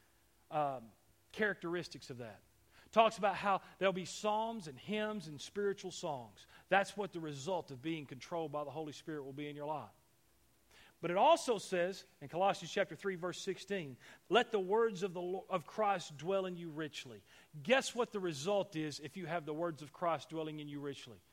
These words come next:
Psalms, hymns, spiritual songs. If you want the power of the Holy Spirit this evening, folks,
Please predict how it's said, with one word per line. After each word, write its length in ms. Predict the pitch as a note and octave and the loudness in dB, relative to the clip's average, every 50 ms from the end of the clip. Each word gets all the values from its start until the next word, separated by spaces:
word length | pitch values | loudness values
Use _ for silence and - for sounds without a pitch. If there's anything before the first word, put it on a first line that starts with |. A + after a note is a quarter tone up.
| _ _ _ _ | _ _ _ _
Psalms, 640 | _ - - D#3+ D#3 D#3 D#3+ D#3+ D#3+ D#3 D3+ - - - _ _ _ _ | _ -8 -4 -2 0 0 0 0 -2 -4 -6 -12 -18 -20 _ _ _ _
hymns, 520 | _ D#3 D#3 D3+ D3 C#3+ C#3+ C#3 C3+ - - _ _ _ _ _ | _ -8 -6 -6 -6 -6 -8 -10 -14 -16 -20 _ _ _ _ _
spiritual 460 | - - - C#3+ C3+ B2 - - B2 | -18 -12 -10 -8 -8 -8 -10 -12 -14
songs. 520 | - - B2 A2+ G2+ F#2+ F#2 - - - _ _ _ _ _ _ _ _ _ _ _ - - - - _ _ _ | -12 -12 -12 -12 -12 -14 -18 -20 -20 -20 _ _ _ _ _ _ _ _ _ _ _ -20 -20 -20 -20 _ _ _
If 160 | B3 A3 - | 2 2 6
you 140 | A#3 D4+ F4+ | 10 10 12
want 200 | G4 G4+ F#4+ F#4+ | 12 12 10 8
the 80 | - A3+ | 2 -6
power 460 | - - - - C#4 C#4 C4+ C4 A#3+ | -6 0 6 10 10 10 10 10 6
of 60 | A3 | 4
the 80 | G#3 F#3 | 0 0
Holy 260 | D#3 A#3+ B3 A3+ G#3 | 2 4 4 4 2
Spirit 460 | - - - - A#3 A3+ G#3+ F#3+ F#3+ | 0 -6 -8 -6 -4 -2 -2 -4 -4
this 200 | F#3+ F3+ - - | -6 -8 -4 -2
evening, 300 | F#3+ F3+ F3 D#3 D#3 C3 | -2 -2 0 -2 -6 -8
folks, 380 | - - D3+ C3+ B2+ A2+ - | -8 -6 -6 -6 -6 -6 -12